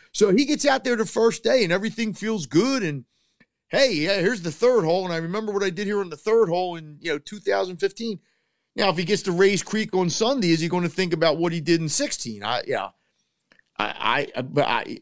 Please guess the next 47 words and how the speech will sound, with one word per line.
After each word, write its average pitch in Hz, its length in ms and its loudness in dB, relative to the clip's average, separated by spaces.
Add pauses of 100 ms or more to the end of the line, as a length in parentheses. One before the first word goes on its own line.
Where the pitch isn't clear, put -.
(500)
to 165 100 2
me, 233 460 4 (880)
you 151 340 -2
know, 151 180 6
if 135 140 0
you're 254 140 6
gonna 285 140 6
tell 254 220 4
me 233 120 6
you're 214 140 4
playing 208 400 2
Jordan 202 300 -2
Spieth, 180 360 -4
I 160 140 2
would 139 180 -6
not 190 400 -4 (180)
argue 165 460 2
at 147 80 -4
all. 143 320 -2 (300)
But 139 100 -4
I 220 160 -2
try 202 280 -4
to 180 80 -6
go 180 260 -2
for 165 140 -12
somebody 165 440 -6
who's 147 160 -4
a 139 40 -4
l-, 143 340 -8
little 180 340 2
bit 196 320 2 (1400)
higher 185 400 0
odds. 160 300 -2
I - 60 -8
mean, 139 120 -6
I 135 60 -2
like 180 300 -2
Justin 190 420 0
a 175 40 -6
little 160 240 -4
bit, 160 320 -6 (320)
except 185 320 -2
for 175 120 -8
that 170 220 -2
thing 170 180 -2
about 156 300 0
the, 147 240 -10